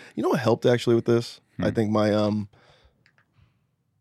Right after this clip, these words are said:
Speaker 1: well, o-, obviously talking to, fr-, like, like, talking to Benji. I remember talking to Benji about this back in, like, maybe two thousand fourteen, and we were talking about, "God, are we sociopaths? Like, are, are every, is every single comedian a sociopath?" And then they flipped it, and they're calling us narcissists now,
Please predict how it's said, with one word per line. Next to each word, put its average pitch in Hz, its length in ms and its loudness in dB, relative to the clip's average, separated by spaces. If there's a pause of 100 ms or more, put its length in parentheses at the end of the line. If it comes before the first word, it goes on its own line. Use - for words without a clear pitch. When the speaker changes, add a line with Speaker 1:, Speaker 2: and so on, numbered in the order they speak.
(240)
Speaker 1:
well, 131 180 2
o-, 160 160 4
obviously 151 320 4
talking 127 340 4
to, 113 100 0
fr-, - 140 -8
like, - 160 4
like, 110 140 2
talking 147 240 2
to 139 60 4
Benji. 120 280 2
I 113 40 6
remember 147 280 4
talking 123 260 0
to - 0 -
Benji 113 260 2
about 104 200 0
this 104 120 -10
back 104 220 0
in, 104 60 -6
like, 104 100 -4
maybe 110 180 -4
two - 80 -18
thousand 104 220 -2
fourteen, 92 640 -10
and 87 80 -10
we 90 60 -8
were 90 80 -8
talking 95 240 -6
about, 92 260 -8
"God, 110 140 -10
are 107 40 -8
we 110 100 -4
sociopaths? 110 720 -4
Like, 92 100 -8
are, 87 160 -6
are 90 220 -6
every, 92 240 -4
is 98 120 -10
every 98 160 0
single 104 200 -6
comedian 95 320 -6
a 73 40 -8
sociopath?" 87 680 -10 (440)
And 98 180 -4
then 95 380 -2
they 98 140 -4
flipped - 300 -4
it, 98 80 -4
and 95 180 -4
they're 90 80 -6
calling 92 260 -6
us - 120 -12
narcissists - 680 -6
now, 80 280 -12